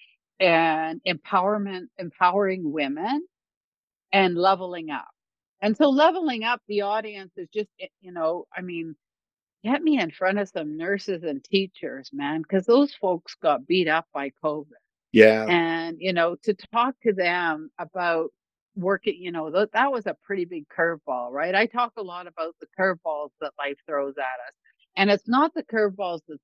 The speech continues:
Speaker 1: matters. It's how you are able to handle them and get through them and grow from them,
Speaker 2: Yeah.
Speaker 1: right? And so leveling up is anybody that is at,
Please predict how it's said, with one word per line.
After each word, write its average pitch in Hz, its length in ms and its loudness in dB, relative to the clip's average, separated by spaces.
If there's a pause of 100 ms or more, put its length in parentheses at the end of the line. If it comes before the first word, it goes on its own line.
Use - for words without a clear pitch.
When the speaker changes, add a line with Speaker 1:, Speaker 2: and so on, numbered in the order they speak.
Speaker 1:
matters. 151 560 -2
It's 170 160 -10
how 190 220 0
you 175 440 -4
are 151 160 2
able 165 340 -8 (140)
to 147 200 2 (140)
handle 156 380 0
them 151 300 -8
and 143 140 -12
get 151 180 -2 (100)
through 156 260 -4
them 151 220 -4
and 143 200 -8
grow 180 340 2
from 135 220 -6
them, 123 60 -8 (640)
Speaker 2:
Yeah. 127 200 10
Speaker 1:
right? 156 380 4 (480)
And 190 200 2
so 226 160 4
leveling 254 560 2
up 196 260 -4
is 185 180 -4 (140)
anybody 202 720 -2
that 170 240 -8 (160)
is 180 360 -10 (200)
at, 190 160 -4